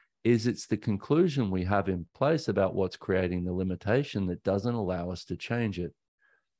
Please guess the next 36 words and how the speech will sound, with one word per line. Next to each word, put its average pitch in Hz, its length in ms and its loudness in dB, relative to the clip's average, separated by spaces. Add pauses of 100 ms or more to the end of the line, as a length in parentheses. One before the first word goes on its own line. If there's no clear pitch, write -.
(160)
rather 120 360 2
than 117 240 4
looking 135 320 0
at 92 80 0
it 87 60 -2
and 87 100 -6
going, 98 320 0
"Okay, 98 260 -2
what 95 220 2
am 104 120 0
I 98 120 0
avoiding?" 92 520 -2 (600)
Now, 117 320 4
the 110 100 2
next 131 360 0
part 110 260 0
with 87 200 -4
this - 440 -8 (1160)
is 92 400 2 (340)
looking 113 360 2
at 135 100 0
that 107 280 4
energy, 87 400 -2
whatever 120 360 4
that 101 180 4
is 92 180 -4
for - 140 -2
you. 87 380 0
And 101 100 -2
there's 117 200 -6
probably, 98 680 4 (340)
you 110 120 2
know, 98 100 4
for 101 160 -4
me, 113 200 4
there's 101 380 2